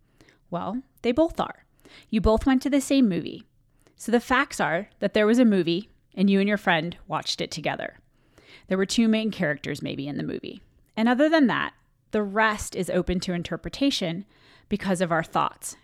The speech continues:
and how we viewed the experience going on while we were watching the movie. Yet, day to day,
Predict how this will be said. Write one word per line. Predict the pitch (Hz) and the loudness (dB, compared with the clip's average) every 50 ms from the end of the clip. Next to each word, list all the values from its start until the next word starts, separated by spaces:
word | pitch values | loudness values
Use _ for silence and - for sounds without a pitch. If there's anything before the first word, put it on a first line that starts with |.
| _ - | _ -6
and | 185 185 | -6 -4
how | 175 196 185 180 | 0 2 4 4
we | 165 151 190 196 208 | 4 2 2 2 2
viewed | 196 175 185 175 170 147 | 2 2 0 0 0 0
the | 160 156 | -2 -4
experience | 147 - - - - 175 165 160 156 165 180 - - | -4 -4 -6 -6 -4 -2 -2 -2 -2 -4 -4 -4 -2
going | - 226 240 247 220 | 0 0 2 2 0
on | 170 151 151 156 175 190 - _ - - - _ - | 0 -2 -4 -4 -6 -8 -12 _ -20 -20 -20 _ -2
while | 175 165 160 160 | 0 2 2 2
we | 156 156 160 | 2 2 0
were | 156 147 | 0 0
watching | 147 151 147 - - - 135 147 | -2 -2 -4 -6 -6 -8 -6 -6
the | 151 | -4
movie. | 151 165 156 - - - - - _ _ _ _ _ _ _ _ - - - - - - _ | -4 -6 -6 -8 -10 -14 -16 -20 _ _ _ _ _ _ _ _ -20 -20 -20 -20 -20 -20 _
Yet, | - - 208 202 196 - - _ _ _ _ _ _ _ _ - | 0 2 4 4 2 0 -4 _ _ _ _ _ _ _ _ -2
day | - 185 185 214 | 2 4 4 6
to | 277 285 | 6 6
day, | 208 262 294 311 226 160 151 170 214 | 6 6 6 6 6 2 0 -2 -4